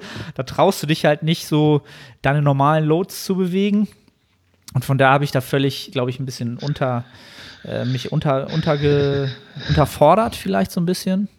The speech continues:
Aber dafür mein Muscle Connection und so weiter halt hochgetrieben. Ähm, ja, also es war eine sehr produktive Woche von den Sprüngen der Loads und der, der Reps.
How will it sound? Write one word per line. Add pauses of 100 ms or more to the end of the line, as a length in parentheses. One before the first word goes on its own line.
Aber
dafür
mein
Muscle
Connection
und
so
weiter
halt
hochgetrieben. (720)
Ähm, (840)
ja, (220)
also
es
war
eine (120)
sehr
produktive
Woche (380)
von
den
Sprüngen
der
Loads
und
der,
der
Reps.